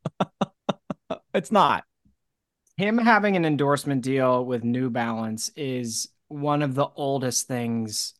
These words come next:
Speaker 2: I've heard about baseball. <laughs>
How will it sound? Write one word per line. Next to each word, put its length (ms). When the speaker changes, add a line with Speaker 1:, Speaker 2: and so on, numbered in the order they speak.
Speaker 2:
I've 320
heard 280
about 280
baseball. 480
<laughs> 20